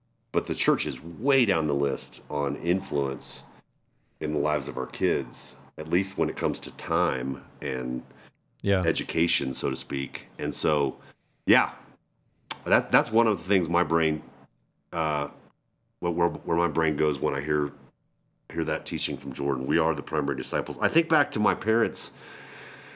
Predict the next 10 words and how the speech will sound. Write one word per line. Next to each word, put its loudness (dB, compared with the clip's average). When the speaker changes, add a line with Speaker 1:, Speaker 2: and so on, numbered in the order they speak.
Speaker 1:
I 6
don't 4
think 4
my 4
parents 2
were 4
the 2
kind 2
of 0
parents, 0